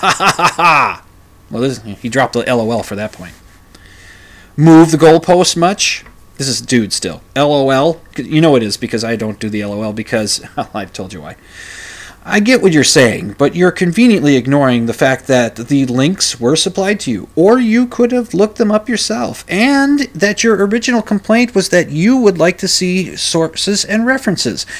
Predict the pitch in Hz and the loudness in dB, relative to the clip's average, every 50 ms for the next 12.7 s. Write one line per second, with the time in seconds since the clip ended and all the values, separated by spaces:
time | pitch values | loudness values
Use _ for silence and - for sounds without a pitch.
0 | - - - 107 110 110 110 123 131 135 147 143 143 147 151 160 160 151 - 151 | -14 -10 -6 -4 -2 0 0 2 2 2 2 2 2 2 0 0 0 -2 -2 -2
1 | 151 165 165 185 190 196 208 202 226 247 269 - - 131 131 160 - - - - | 0 0 0 0 0 -2 0 0 0 0 0 0 -2 -2 -2 -2 -2 -4 -4 -2
2 | 160 156 - - 139 135 139 143 135 - - 143 131 - 156 151 - 226 247 240 | -2 0 0 0 0 0 0 0 -2 -2 -4 -4 -2 -4 -4 -2 0 0 -2 0
3 | - - 262 294 269 233 208 214 190 175 214 208 - - 143 156 - - - - | 0 0 0 0 0 0 -2 -2 0 2 0 0 0 0 -2 -4 -4 -6 -12 -14
4 | - - - - 170 180 180 180 180 165 147 139 127 147 151 151 - 175 165 - | -14 -6 0 2 4 4 6 4 4 4 2 0 0 -2 -2 -2 -4 -6 -4 -2
5 | - 220 208 170 - 147 147 147 - - 156 151 147 139 135 - - - - - | 0 0 0 -2 -2 -2 0 0 0 0 0 0 0 -2 -4 -6 -12 -18 -20 -4
6 | - 127 156 - - - 160 151 151 139 147 160 151 - 131 135 135 - - 139 | 0 2 2 2 0 -2 0 2 2 2 2 0 0 0 0 0 0 0 -2 -2
7 | 151 143 - 117 127 - - - 131 131 151 135 113 113 120 131 156 156 - 139 | 0 0 -2 -4 -4 -4 -2 -2 -2 -2 -2 -2 -4 -2 -2 -2 -4 -4 -4 -4
8 | 156 165 - - 113 113 98 127 160 156 - 113 127 135 - - - 143 156 147 | -4 -4 -4 -4 -4 -4 -4 -4 -4 -4 -4 -4 -6 -6 -6 -6 -4 -4 -4 -4
9 | - 123 123 135 147 135 - 123 120 117 117 117 135 233 - - - - - - | -2 0 0 2 0 0 -2 -4 -4 -2 0 0 0 -2 -2 -4 -10 -8 -2 2
10 | 156 170 151 131 117 117 120 120 147 170 185 - - - 101 92 - - 151 - | 2 4 4 2 2 0 0 0 -2 -4 -4 -4 -6 -6 -6 -6 -6 -6 -6 -2
11 | - 214 196 113 - - - - - 117 117 - - - 127 113 107 - - 135 | 0 0 0 0 -2 -4 -4 -4 -4 -4 -6 -4 -4 -2 -2 -4 -4 -2 0 0
12 | 120 110 110 107 104 104 82 101 101 - - 107 - - | 0 0 0 -4 -6 -6 -8 -10 -8 -8 -8 -8 -8 -10